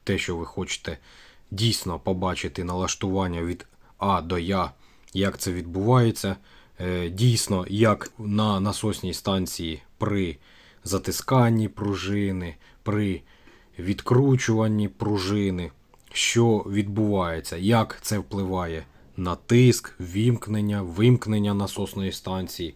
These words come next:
Наглядно побачите, за що кожна з пружин відповідає. Тому підписуємося,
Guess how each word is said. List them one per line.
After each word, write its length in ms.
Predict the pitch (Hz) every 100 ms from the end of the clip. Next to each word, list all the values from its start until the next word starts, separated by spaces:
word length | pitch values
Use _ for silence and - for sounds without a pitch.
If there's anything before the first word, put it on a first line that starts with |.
| -
Наглядно 500 | 90 85 117 113 104
побачите, 680 | - 85 87 87 85 - 82 - - - - - - _
за 180 | 87 92
що 380 | - 117 113 95 - -
кожна 400 | 101 95 87 80
з 60 |
пружин 460 | - 82 80 104 95 - -
відповідає. 800 | 85 - 98 92 87 87 80 67 - - - - - - _ -
Тому 380 | 123 131 104 71 - _ _ _ _ _ -
підписуємося, 1040 | 98 - 151 131 120 113 104 101 - 95